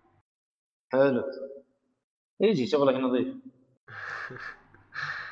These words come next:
Speaker 2: ولو تشان لي بعد فترة الأخيرة
Speaker 1: شخصيتين
Speaker 2: بدعت فيه وايد.
Speaker 1: جميلة.
Speaker 2: تشان لي
Speaker 1: أنا
Speaker 2: الصراحة، تشان لي لها كومبوهات رهيبة صراحة. تقدر تقول كأنها الجوهرة
Speaker 1: تشان لي.
Speaker 2: المفقودة. ها؟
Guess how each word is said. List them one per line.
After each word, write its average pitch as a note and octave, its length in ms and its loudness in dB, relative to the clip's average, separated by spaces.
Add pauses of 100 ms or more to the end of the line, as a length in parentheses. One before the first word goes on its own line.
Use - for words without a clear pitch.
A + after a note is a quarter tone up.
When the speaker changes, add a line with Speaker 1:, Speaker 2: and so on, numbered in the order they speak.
(440)
Speaker 2:
ولو E3+ 300 8
تشان F3+ 260 2
لي F3 120 2
بعد C3 180 -4
فترة C#3 200 -12
الأخيرة C3+ 280 -4
Speaker 1:
شخصيتين C#3+ 460 6
Speaker 2:
بدعت C3+ 40 0
فيه C3+ 80 2
وايد. A#2+ 160 -6
Speaker 1:
جميلة. B2+ 120 -4
Speaker 2:
تشان D#3 180 4
لي - 60 4
Speaker 1:
أنا G3+ 100 4
Speaker 2:
الصراحة، D3 680 0 (200)
تشان D#3 180 4
لي F3 140 4
لها C#3 460 -6
كومبوهات C#3 640 -4
رهيبة A#2+ 360 -8
صراحة. B2 440 -16 (1200)
تقدر D#3 200 6
تقول D#3+ 200 -2
كأنها E3 260 -4
الجوهرة C#3+ 460 0
Speaker 1:
تشان E3 200 0
لي. C#3+ 100 6
Speaker 2:
المفقودة. G2+ 680 -2 (540)
ها؟ E3+ 220 0